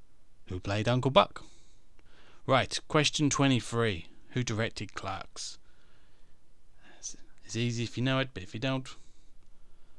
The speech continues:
who directed Clerks? Right, question twenty-four. This is a really hard one. This is one from one of my fra-, one of my m-, mum's favourite movies.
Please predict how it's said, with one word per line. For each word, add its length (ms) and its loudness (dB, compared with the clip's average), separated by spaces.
who 140 6
directed 580 -2
Clerks? 500 -8
Right, 360 -4
question 380 2
twenty-four. 460 0
This 180 -2
is 80 -6
a 80 -6
really 320 -4
hard 300 -6
one. 200 -8
This 160 -6
is 120 -8
one 180 0
from 140 -4
one 120 0
of 60 -2
my 260 -4
fra-, 280 -4
one 140 -6
of 40 0
my 220 0
m-, 100 -6
mum's 320 0
favourite 300 -6
movies. 400 -10